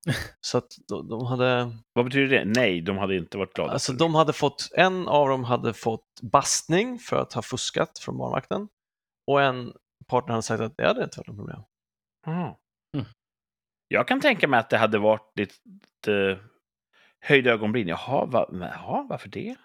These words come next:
Speaker 2: Skulle inte du jobba som barnvakt, hade vi
Speaker 3: Ja.
Speaker 2: bestämt. Så det är ett straff då att vara barnvakt och inte någonting som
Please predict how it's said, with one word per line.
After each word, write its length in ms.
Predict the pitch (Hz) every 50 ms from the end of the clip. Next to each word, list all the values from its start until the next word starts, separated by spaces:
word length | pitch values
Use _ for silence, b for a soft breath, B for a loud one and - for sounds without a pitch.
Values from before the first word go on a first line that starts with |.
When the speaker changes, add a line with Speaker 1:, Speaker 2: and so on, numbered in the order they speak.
| _ _ - -
Speaker 2:
Skulle 140 | - -
inte 140 | 120 98 180
du 220 | 208 269 196 139 127
jobba 680 | - - 196 202 160 - _ _ - - - - - _ -
som 240 | - - 143 135 127
barnvakt, 760 | 120 196 214 - - 120 - - - - - - _ - -
hade 160 | - - 117
vi 60 | 120 135
Speaker 3:
Ja. 60 | 143
Speaker 2:
bestämt. 500 | 151 175 180 - 220 233 233 233 - - b b b b b b b b b _ - -
Så 80 | -
det 80 | 143 175
är 20 |
ett 80 | 220 -
straff 380 | - - - 226 247 - - -
då 60 | - - 92
att 100 | - -
vara 120 | - 110 107
barnvakt 480 | - - - - - - - _ -
och 180 | - - 113 127
inte 300 | 117 110 - - 160 147
någonting 320 | 123 113 104 - 113 110
som 300 | - - - - - -